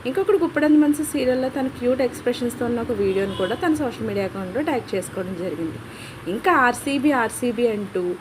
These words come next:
కాకు గారు చేసిన హడావిడి వీడియో అంతా కూడా "ఆహా కాకు" అంటూ తన సోషల్ మీడియా అకౌంట్‌లో పోస్ట్ చేసుకున్నారు రిషి సార్. "This time for ఆర్సీబీ" అంటూ ఆర్సీబీ గురించి పోస్ట్ పెట్టడం జరిగింది.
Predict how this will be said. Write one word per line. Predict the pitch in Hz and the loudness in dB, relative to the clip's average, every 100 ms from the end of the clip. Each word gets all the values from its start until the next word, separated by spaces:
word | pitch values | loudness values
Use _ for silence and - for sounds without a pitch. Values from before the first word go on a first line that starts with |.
| - - - | -10 -18 -6
కాకు | 208 190 233 | 0 0 2
గారు | 302 294 294 | 2 2 2
చేసిన | 294 254 262 | 2 2 0
హడావిడి | 220 190 180 202 226 | -4 -4 -2 0 0
వీడియో | 226 214 208 214 | 0 2 0 0
అంతా | 196 180 190 | -4 -4 -6
కూడా | 185 185 175 | -4 -4 -2
"ఆహా | 160 170 240 | -4 -2 -4
కాకు" | - 214 180 214 208 | -2 -2 0 0 0
అంటూ | 175 165 165 - - - | 0 -2 -4 -4 -10 -8
తన | 311 370 | -4 0
సోషల్ | 359 277 262 | 0 0 0
మీడియా | 247 226 | 0 0
అకౌంట్‌లో | 214 214 196 202 | 0 -4 -4 -4
పోస్ట్ | 196 180 180 | -2 -4 -2
చేసుకున్నారు | 185 165 - 170 165 190 | -4 -4 -4 -4 -2 0
రిషి | 349 294 175 | 0 0 -2
సార్. | 170 - - - - | -4 -8 -10 -14 -6
"This | 220 349 | 0 0
time | - 320 285 | 2 2 2
for | 294 302 | 2 2
ఆర్సీబీ" | 233 214 - 220 214 | 2 0 -2 -2 0
అంటూ | 202 180 170 175 - | 0 -2 -2 -2 0
ఆర్సీబీ | 254 262 262 220 | 0 0 -2 -2
గురించి | 208 208 226 | 0 0 -2
పోస్ట్ | 330 277 233 | 0 0 0
పెట్టడం | - 190 180 180 | -4 -4 -4 -4
జరిగింది. | 175 156 156 | -4 -4 -6